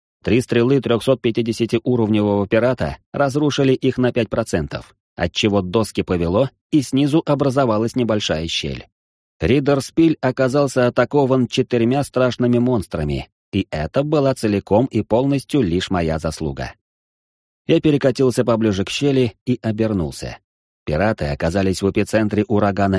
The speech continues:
из стрел, копий и камней. Вот только их это не сильно заботило.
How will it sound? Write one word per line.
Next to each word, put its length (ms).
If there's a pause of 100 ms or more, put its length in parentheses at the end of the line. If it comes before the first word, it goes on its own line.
из 160
стрел, 420 (140)
копий 360
и 140
камней. 540 (360)
Вот 240
только 280
их 380
это 240
не 140
сильно 300
заботило. 580